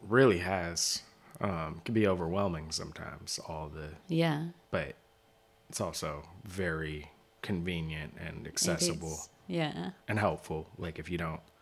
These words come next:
Speaker 1: all of the stuff is helpful if you don't get caught
Speaker 2: Too
Speaker 1: in
Speaker 2: much.
Speaker 1: the vortex.
Speaker 2: Yeah,
Speaker 1: Yeah.
Speaker 2: yeah, yeah. Yeah. <laughs> That's a good thing to rem-, to remember.
Speaker 1: Yeah.
Speaker 2: Not too much. Well, that's, that counts for everything, I guess.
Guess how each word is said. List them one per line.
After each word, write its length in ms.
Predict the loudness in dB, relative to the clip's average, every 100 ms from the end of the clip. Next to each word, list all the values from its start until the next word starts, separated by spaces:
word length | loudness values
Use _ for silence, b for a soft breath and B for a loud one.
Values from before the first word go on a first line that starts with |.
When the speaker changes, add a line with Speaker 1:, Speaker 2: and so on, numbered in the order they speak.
| b b b b b b b b 10
Speaker 1:
all 160 | 12
of 120 | 12
the 80 | 8
stuff 280 | 6 6 4
is 140 | 2 4
helpful 500 | 6 6 4 4 4
if 120 | 2
you 80 | 0
don't 400 | 2 2 0 -4 -12 -20 _ _ _ _ _ _ -14 -6
get 360 | 0 2 2 -2 -10 -20 -20 -20 -4
caught 140 | 6 10
Speaker 2:
Too 40 | 12
Speaker 1:
in 60 |
Speaker 2:
much. 200 | 10 10
Speaker 1:
the 60 | 8
vortex. 500 | 6 6 2 4 6
Speaker 2:
Yeah, 200 | 8 8
Speaker 1:
Yeah. 60 |
Speaker 2:
yeah, 220 | 6 2 0
yeah. 260 | -2 -4 -6 B B B B B B -2
Yeah. 220 | 0 0 -2 -12 _
<laughs> 320 | -20 -20 -8 0
That's 260 | 0 0
a 40 | -2
good 200 | -6 -6
thing 260 | -6 -6 -10 B B B -8
to 140 | -6
rem-, 320 | -2 -2 -2 -6
to 440 | -6 -4 -4 -4 -6 -8
remember. 640 | -6 -2 -2 -4 -6 -10 -6 2
Speaker 1:
Yeah. 340 | 4 4 -2 -8 -2
Speaker 2:
Not 240 | -2 0
too 240 | 0 6 8
much. 560 | 6 2 -4 -6 -6 2
Well, 140 | 8
that's, 360 | 10 10 8 2
that 360 | 0 -2 -2 2
counts 260 | 2 2 0
for 140 | -2
everything, 380 | -2 -2 -2 -4
I 180 | -6 -8
guess. 360 | -8 -8 -10